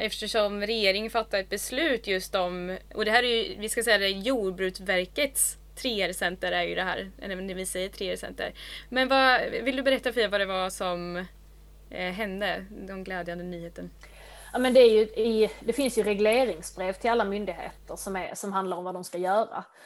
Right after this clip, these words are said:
Speaker 2: Och där handlar det om att återrapporteringen kring, eh, just, eh, re-, replace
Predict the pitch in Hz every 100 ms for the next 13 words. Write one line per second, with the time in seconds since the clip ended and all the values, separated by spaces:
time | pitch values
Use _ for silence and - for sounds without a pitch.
0 | - - 220 214 220 185 185 226 240 202
1 | 190 190 185 - 214 226 269 - 185 175
2 | 175 - 185 180 185 185 185 190 190 -
3 | 214 180 185 196 - 196 196 185 180 180
4 | 208 190 - - - - 196 185 180 180
5 | - 190 190 185 180 185 190 - 175 -
6 | -